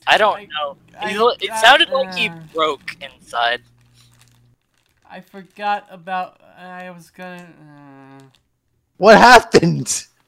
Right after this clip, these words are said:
Speaker 2: like... I was gonna text you guys, like, two days ago, like, "Hey, get some marshmallows. I'll tell you why when we do the podcast."
Speaker 3: We're not doing Chubby Bunny, motherfucker.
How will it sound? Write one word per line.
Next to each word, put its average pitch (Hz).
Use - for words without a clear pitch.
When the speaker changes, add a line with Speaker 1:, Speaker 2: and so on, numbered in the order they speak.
Speaker 2:
like... 226
I 220
was 233
gonna 285
text -
you 233
guys, 202
like, 190
two 226
days 226
ago, 160
like, 160
"Hey, 175
get 214
some 247
marshmallows. 160
I'll 175
tell 214
you 202
why 196
when 190
we 190
do 196
the 190
podcast." 220
Speaker 3:
We're 202
not 233
doing 240
Chubby 214
Bunny, 202
motherfucker. 160